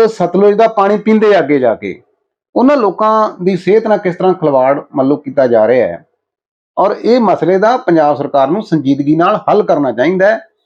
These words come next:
ਔਰ ਖਾਸ ਤੌਰ ਤੇ ਪੰਜਾਬ ਦੇ ਲੋਕਾਂ ਦੇ ਵਿੱਚ ਇਹਨਾਂ ਗੱਲਾਂ ਨੂੰ ਲੈ ਕੇ ਚੇਤਨਤਾ ਆ ਰਹੀ ਹੈ। ਇਸੇ ਕਰਕੇ ਵੱਡੀ ਗਿਣਤੀ ਦੇ ਵਿੱਚ ਜਿਹੜਾ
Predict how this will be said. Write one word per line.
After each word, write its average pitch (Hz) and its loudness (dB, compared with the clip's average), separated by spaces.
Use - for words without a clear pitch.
ਔਰ 185 0
ਖਾਸ 185 0
ਤੌਰ 165 0
ਤੇ 214 0
ਪੰਜਾਬ 156 2
ਦੇ 185 0
ਲੋਕਾਂ 147 -2
ਦੇ 180 2
ਵਿੱਚ 196 -2
ਇਹਨਾਂ 220 0
ਗੱਲਾਂ 135 2
ਨੂੰ 180 2
ਲੈ 170 2
ਕੇ 208 -2
ਚੇਤਨਤਾ 190 -2
ਆ 135 2
ਰਹੀ 151 -2
ਹੈ। 226 4
ਇਸੇ 208 0
ਕਰਕੇ 185 0
ਵੱਡੀ 156 0
ਗਿਣਤੀ 151 -6
ਦੇ 151 -2
ਵਿੱਚ 143 -2
ਜਿਹੜਾ 143 -2